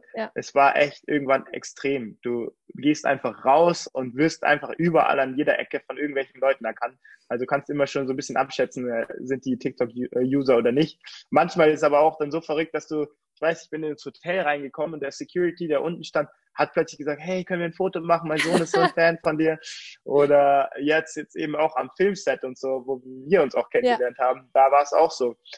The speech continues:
Speaker 2: Da habe ich auch so, äh, zwei, drei Fotos für die Kids zu Hause
Speaker 1: Genau.
Speaker 2: gemacht. Also es ist, ist echt richtig, richtig cool.
Speaker 1: Aber es sind immer noch die Kids, oder sind's, werden die auch älter, die User, so, also die Fans, äh, die dich erkennen?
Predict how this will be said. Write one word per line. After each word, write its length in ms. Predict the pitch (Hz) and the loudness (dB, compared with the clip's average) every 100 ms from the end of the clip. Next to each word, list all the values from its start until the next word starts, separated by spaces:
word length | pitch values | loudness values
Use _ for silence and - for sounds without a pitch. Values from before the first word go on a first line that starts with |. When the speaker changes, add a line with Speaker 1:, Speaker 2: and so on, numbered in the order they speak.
| _ | _
Speaker 2:
Da 360 | - 131 131 - | 2 6 6 4
habe 240 | 135 135 | 2 0
ich 120 | 135 147 | 0 2
auch 220 | 147 147 | 2 2
so, 240 | 135 123 120 - | -6 -6 -6 -10
äh, 240 | 139 127 | -12 -10
zwei, 240 | - 131 135 | -4 -4 0
drei 160 | 135 | -2
Fotos 360 | 135 131 139 - | -2 -8 -8 -8
für 320 | 139 131 120 - - | -4 -4 -6 -10 -14
die 140 | 131 120 | -14 -8
Kids 320 | 139 127 - | -6 -6 -6
zu 100 | 127 | -4
Hause 280 | 131 127 127 | -2 -4 -6
Speaker 1:
Genau. 100 | 110 | -2
Speaker 2:
gemacht. 200 | 135 - | -2 -2
Also 180 | 139 151 | -2 -2
es 200 | 151 - | -4 -10
ist, 260 | - 156 _ - - _ | -16 -16 _ -20 -20 _
ist 200 | 156 156 | -4 0
echt 260 | 160 170 170 | 2 2 2
richtig, 260 | 180 175 165 | 0 0 -4
richtig 340 | 160 156 - | -4 -6 0
cool. 300 | 151 131 - _ _ _ _ _ _ - _ _ _ | 2 2 -2 _ _ _ _ _ _ -20 _ _ _
Speaker 1:
Aber 140 | 254 254 | 2 2
es 60 | |
sind 160 | 294 285 | 2 0
immer 160 | 269 330 | 4 4
noch 100 | 349 | 2
die 80 | |
Kids, 380 | 285 349 330 - - | 2 4 2 2 2
oder 140 | 240 | 4
sind's, 220 | 247 285 - | 4 0 -4
werden 240 | 226 254 269 | -2 0 2
die 80 | |
auch 80 | 240 | 2
älter, 400 | 220 226 233 208 | 4 4 4 0
die 200 | 190 190 | -2 -4
User, 380 | 190 185 180 180 | -4 -2 0 -2
so, 180 | 180 185 | -2 -6
also 180 | 196 196 | -4 -4
die 140 | 190 | -4
Fans, 540 | - 220 208 196 190 240 | 0 0 2 -2 -6 -6
äh, 160 | 208 | -6
die 120 | 185 196 | -6 -8
dich 140 | 202 | -8
erkennen? 540 | 196 - 190 185 185 | -10 -8 -8 -8 -12